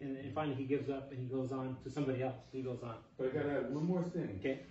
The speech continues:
Speaker 2: If you ever see me eating meat, uh, here's the deal. We have meat about twice a year when we, for Thanksgiving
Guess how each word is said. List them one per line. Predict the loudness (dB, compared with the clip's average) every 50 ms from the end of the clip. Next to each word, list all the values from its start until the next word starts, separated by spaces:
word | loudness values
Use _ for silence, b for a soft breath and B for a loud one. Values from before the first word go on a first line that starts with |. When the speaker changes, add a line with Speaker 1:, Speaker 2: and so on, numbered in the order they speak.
| -14 -10
Speaker 2:
If | -8 -8 -4
you | -2 2 2
ever | 6 8 8 6
see | 6 4 0 -2 -2
me | 0 2 4 4 4
eating | 4 4 4 4 4 4 2 0 0
meat, | 0 0 0 0 0 -4 -8 -14 -20 -20 -20 -20 -20 -20 -20 -18
uh, | -14 -12 -10 -10 -10 -8 -4
here's | -2 -2 -2 -2 -2
the | -6 -6
deal. | -4 0 0 2 2 0 -2 -4 -8 -10 -10
We | -8 -6 -4
have | -2 -2 -2 -4
meat | -2 -4 -4 -4 -6 -8 -8
about | -8 -6 -6 -8 -8 -4
twice | 0 2 2 2 0 -2 -4
a |
year | -4 -4 -4 -6 -6 -6 -6 -6 -8 -10 -12
when | -12 -12 -10 -8 -8
we, | -10 -10 -12 -14
for | -12 -12 -10 -8
Thanksgiving | -8 -8 -10 -8 -6 -6 -4 -4 -4 -4 -6